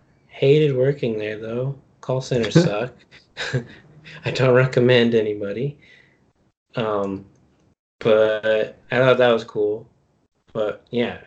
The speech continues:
Speaker 1: it would get a little stinky though. Let's be honest here. But you would have to wash out your trash can, which, uh, we would tell customers that, and they'd be like, "What the heck? Like, why can't you do that?" Like, everyone's so inconvenienced. Like, you didn't, you wouldn't believe, like,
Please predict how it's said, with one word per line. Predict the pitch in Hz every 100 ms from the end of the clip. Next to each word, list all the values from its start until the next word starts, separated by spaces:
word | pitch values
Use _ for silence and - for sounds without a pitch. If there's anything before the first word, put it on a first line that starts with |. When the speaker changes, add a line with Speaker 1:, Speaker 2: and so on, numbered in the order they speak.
| -
Speaker 1:
it | 127 127
would | 156 170
get | 196 185
a | 180
little | 180 180
stinky | 165 - 165 160 123
though. | 104 95 - _ _ -
Let's | 110 -
be | 127 135
honest | 139 131 123 -
here. | - - - _ _
But | 120 117
you | 131
would | 143 147
have | 156 143
to | 139
wash | 127 135 131
out | 147 - -
your | 110
trash | - 104 101 -
can, | 110 104 131
which, | 120 117 - - - _ 113
uh, |
we | 113 123
would | 123 127
tell | 131
customers | - 139 135 131 117
that, | 113 104
and | 110
they'd | 113
be | 120
like, | 117 139
"What | 175 175
the | 190
heck? | 170 185 180 -
Like, | 135 120
why | 147
can't | 147 175 160
you | 160 196 202
do | 185 180
that?" | 165 143 113
Like, | 117 117
everyone's | 120 147 156 147 -
so | 151 -
inconvenienced. | 127 135 160 127 117 127 135 98 - - - -
Like, | 120
you | 147
didn't, | 151 160 147 - - _ _ _ -
you | 160
wouldn't | 180 185 175
believe, | 147 151 139
like, | 127 -